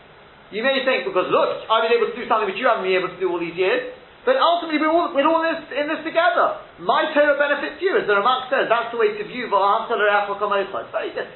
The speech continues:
how, how, how do I overcome v'ahavta l'reacha kamocha,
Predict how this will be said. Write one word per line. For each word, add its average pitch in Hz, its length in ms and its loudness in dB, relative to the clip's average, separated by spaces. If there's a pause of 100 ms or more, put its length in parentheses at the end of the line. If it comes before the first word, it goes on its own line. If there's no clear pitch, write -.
(120)
how, 480 320 -2
how, 254 160 -2
how 254 320 0
do 254 80 0
I 214 160 4
overcome 185 320 -2
v'ahavta 165 320 0
l'reacha 156 400 -2
kamocha, 131 320 -8